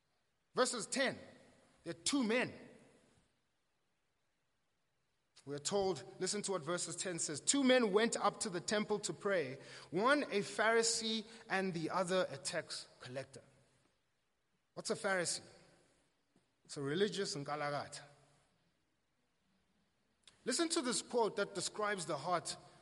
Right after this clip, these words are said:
of what a Pharisee is. It says, and I quote, "One ancient rabbi was an example of this kind of Pharisaical pride when he said,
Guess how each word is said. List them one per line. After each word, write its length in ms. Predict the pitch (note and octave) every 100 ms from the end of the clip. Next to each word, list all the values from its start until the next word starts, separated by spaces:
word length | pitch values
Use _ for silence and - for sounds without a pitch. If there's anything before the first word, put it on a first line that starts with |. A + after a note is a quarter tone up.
| - -
of 100 | D#3
what 120 | E3+
a 60 |
Pharisee 540 | - E3+ E3+ D#3 D3+ D3
is. 380 | D3 - - - - _ _ _ _ _ _ _ _ _ _ _ _ _ _ _ _
It 120 | -
says, 520 | - B3+ A3 F#3+ D#3 - - - -
and 80 | F3
I 80 |
quote, 480 | E3+ G#3+ F#3 D#3 -
"One 320 | D3 A3 D4+ C#4
ancient 420 | A#3+ B3+ C4 G#3+
rabbi 380 | E3+ F3 C#3 - - - - - _ - -
was 140 | F#3+
an 100 | A3+
example 540 | A3+ D#3+ G3+ D4 D4 B3
of 140 | -
this 160 | A3 A3
kind 320 | - A3+ A3
of 140 | G#3 - - -
Pharisaical 680 | G#3 F#3+ F3+ B3 A#3+ A#3+ E3
pride 560 | - G#3 E3+ B2 C#3+ C#3
when 160 | F3
he 120 | E3+
said, 480 | F3 - A3+ D3+ -